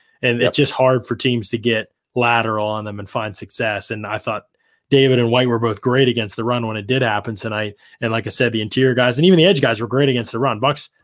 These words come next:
Speaker 2: Yeah.
Speaker 1: Bucks played the run awesome tonight. You know, <laughs> that
Speaker 2: Yeah, they really
Speaker 1: was
Speaker 2: did.
Speaker 1: about it, but <laughs>
Speaker 2: Well, and John, when you say awesome, the Rams had twenty carries for thirty-seven yards. That's
Speaker 1: Yeah.
Speaker 2: one point nine yards per carry. Now, the Bucks didn't do much better. Eighteen carries, forty-two yards. Rojo had twenty-four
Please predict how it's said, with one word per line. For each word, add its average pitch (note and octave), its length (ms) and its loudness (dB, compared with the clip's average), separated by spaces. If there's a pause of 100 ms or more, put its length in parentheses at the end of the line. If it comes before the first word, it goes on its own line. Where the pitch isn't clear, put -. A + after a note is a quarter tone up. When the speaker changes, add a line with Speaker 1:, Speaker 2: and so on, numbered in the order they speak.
(140)
Speaker 2:
Yeah. A#2+ 80 0
Speaker 1:
Bucks D#3+ 180 4
played D#3+ 200 4
the C3 80 0
run C3+ 160 2
awesome A#2+ 400 -2
tonight. G2 300 -12
You A2+ 120 -12
know, G#2 120 -12
<laughs> A2+ 80 -14
that - 120 -8
Speaker 2:
Yeah, E3 160 0
they E2+ 80 -2
really F#2+ 220 -4
Speaker 1:
was A#2+ 100 -4
Speaker 2:
did. - 40 0
Speaker 1:
about B2+ 260 0
it, A#2+ 200 0
but A2 160 -10 (240)
<laughs> D3+ 260 -4
Speaker 2:
Well, G#2+ 180 4
and A#2+ 160 -4
John, B2 220 6
when D3 100 0
you C3 80 4
say C3+ 220 2
awesome, G#2 500 0
the F#2+ 100 0
Rams A2+ 480 -2
had F#2+ 280 0
twenty C3+ 340 -4
carries B2+ 560 -2
for - 140 -16
thirty-seven A#2+ 840 -2
yards. F2+ 320 -2
That's D#2+ 220 -6
Speaker 1:
Yeah. E2+ 260 -2
Speaker 2:
one A2 100 -8
point F#2 360 -16
nine F2+ 240 -10
yards E2+ 300 -6
per - 120 -12
carry. D#2+ 260 -6
Now, D2+ 100 -10
the D2 80 -12
Bucks F2 240 -2
didn't E2+ 200 -8
do E2 100 -6
much D#2+ 200 -10
better. D2 340 -6 (340)
Eighteen E2+ 380 -6
carries, E2 340 -4
forty-two F#2 560 -6
yards. F2 480 0
Rojo F2 360 -4
had E2 180 -8
twenty-four F#2 680 -4